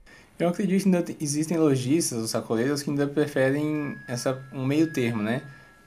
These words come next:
E na hora de fazer a primeira compra, é pra conhecer o fornecedor, vai lá, conhece a loja física,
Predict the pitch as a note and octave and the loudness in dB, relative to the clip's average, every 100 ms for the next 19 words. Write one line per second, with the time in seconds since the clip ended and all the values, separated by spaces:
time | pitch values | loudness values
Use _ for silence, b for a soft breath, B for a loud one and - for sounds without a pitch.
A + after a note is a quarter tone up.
0 | _ - G#2+ G#2+ A2 A2+ A#2+ A#2+ B2 A#2 | _ -8 -4 -2 0 2 0 -2 -6 -4
1 | C3 B2+ B2 - C3 D#3 C3+ C3+ B2+ B2 | 0 0 0 0 0 0 -2 -2 -2 -2
2 | B2 C3 A#2+ B2 B2 B2 B2 A2+ A#2 B2+ | -2 -2 -2 -2 -2 2 2 4 2 -2
3 | - A#2 A#2+ A2+ A2+ A#2 - A#2+ B2 C3 | -4 -4 -2 -2 -2 -4 -6 -6 -4 -6